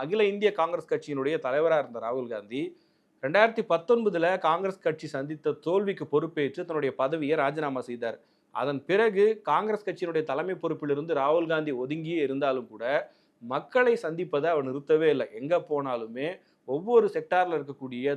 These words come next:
தொழிலாளர்களா இருக்கட்டும், மாணவர்களா இருக்கட்டும், இளைஞர்கள், பெண்கள், விவசாயிகள்னு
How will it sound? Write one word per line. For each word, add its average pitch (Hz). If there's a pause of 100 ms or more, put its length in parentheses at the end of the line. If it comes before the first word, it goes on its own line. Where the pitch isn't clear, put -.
தொழிலாளர்களா 139
இருக்கட்டும், 120
மாணவர்களா 147
இருக்கட்டும், 123
இளைஞர்கள், 135 (140)
பெண்கள், 139
விவசாயிகள்னு 147